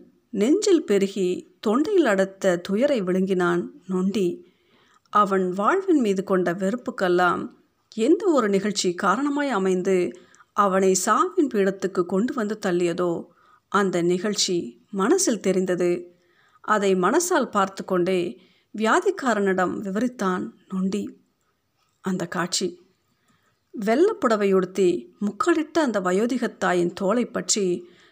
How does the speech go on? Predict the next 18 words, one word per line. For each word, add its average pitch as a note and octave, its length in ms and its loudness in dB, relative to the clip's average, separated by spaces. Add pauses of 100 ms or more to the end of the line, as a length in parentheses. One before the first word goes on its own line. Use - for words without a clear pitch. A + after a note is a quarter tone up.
(160)
தன் G3+ 240 2
உடலின் D#4+ 420 2
முழு G#3 280 2
பாரத்தையும் F#3+ 760 0 (420)
அவள் A3 340 2
மேலே D4+ 280 4
சுமத்தி G3+ 400 -2
கொண்டு, F#3+ 340 -2 (1500)
"கட்டையில G3 500 -2
போறவன் F3 440 -4 (520)
யாராரோ A3 680 0 (160)
சொன்னாலேன்னு G3 540 4
நம்பி F#3 260 2
வந்தேன். F#3 380 0 (1040)
இவன் A3 220 4
ஒன்றும் A#3 580 2 (120)
வைத்தியன் D4 460 2
இல்ல, F#3 220 0